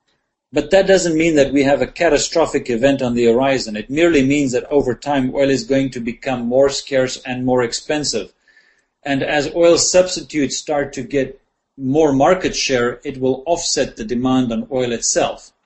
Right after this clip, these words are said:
That is not catastrophic, but it is important. What is far more important and urgent in the oil market is that whether or not we are beyond peak oil,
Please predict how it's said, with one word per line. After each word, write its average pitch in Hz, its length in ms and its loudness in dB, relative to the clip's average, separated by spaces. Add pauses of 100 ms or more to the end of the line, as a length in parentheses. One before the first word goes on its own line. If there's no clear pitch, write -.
(400)
That 202 160 4
is 208 140 4
not 202 240 -2
catastrophic, 151 720 -2
but 123 100 -4
it 127 140 -4
is 156 160 -2
important. - 720 -4 (880)
What 170 240 4
is - 200 0
far 226 380 2
more 147 240 6
important 117 680 -2 (160)
and 127 280 -4
urgent 202 480 2
in 131 140 -6
the 131 120 -2
oil 131 260 0
market 98 400 -6 (600)
is 143 180 -4
that 127 180 0
whether 214 340 6
or 170 80 4
not 165 260 0
we 147 120 2
are 131 120 6
beyond 135 480 -2 (120)
peak - 320 -10
oil, 113 480 2